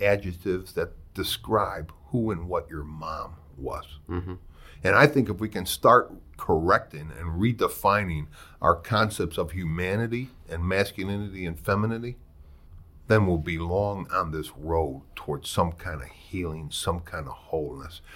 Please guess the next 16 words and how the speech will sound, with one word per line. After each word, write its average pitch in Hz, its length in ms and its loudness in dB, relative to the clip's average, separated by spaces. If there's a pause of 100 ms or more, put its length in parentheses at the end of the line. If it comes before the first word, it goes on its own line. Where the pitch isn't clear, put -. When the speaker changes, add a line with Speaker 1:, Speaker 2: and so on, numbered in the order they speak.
(160)
Speaker 1:
to 87 80 -4
be 78 200 -6
enter 90 320 0
into 78 180 -12
relationships, 76 840 -6
to 76 100 -6
love 71 340 -4
and 67 140 -14
to - 80 -14
be 67 220 -12
loved. 58 340 -14
Speaker 2:
Powerful. 95 480 6 (480)
And 98 140 10
as 95 160 8
you 117 100 10
know, 90 380 8